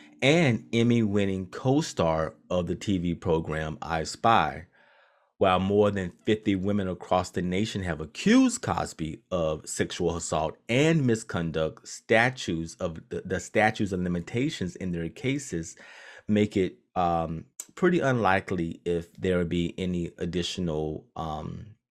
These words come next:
cases against Cosby. You know, I think Bill Cosby has spent millions of dollars paying women off so that they would not tell the world about his crimes.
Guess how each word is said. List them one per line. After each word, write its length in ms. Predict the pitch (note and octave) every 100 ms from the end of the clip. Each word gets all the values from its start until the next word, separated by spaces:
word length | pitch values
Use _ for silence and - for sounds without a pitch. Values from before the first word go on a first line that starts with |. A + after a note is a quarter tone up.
| _ _ - -
cases 680 | - A2+ G#2 - D2+ D2+ - -
against 500 | F2+ E2 F2 - -
Cosby. 640 | - C#2+ D2+ - - G2 F#2+ _ _
You 100 | F#2+
know, 240 | E2+ F2 -
I 80 | G2
think 580 | - A#2 - _ -
Bill 240 | G#2 G#2+ G#2
Cosby 440 | - F#2+ F#2 F#2+
has 100 | E2+
spent 280 | - G2+ F2+
millions 460 | F#2+ G#2 B2 B2+ A2+
of 100 | F#2
dollars 560 | F#2 E2+ E2 D#2+ E2 _ - - - _
paying 380 | - B2+ C3+ C3
women 280 | A2 G2+ F#2 -
off 440 | D#2+ D#2 D#2+ - _ _ _ _
so 300 | - - G#2+
that 300 | G2 F#2 -
they 140 | G2 F#2+
would 200 | F#2+ -
not 360 | G2 F#2+ F#2 -
tell 300 | - G#2+ A2
the 100 | A2+
world 400 | G2 F2+ D#2+ D#2+ -
about 380 | E2 E2+ E2 -
his 240 | E2 E2
crimes. 640 | - - - - - -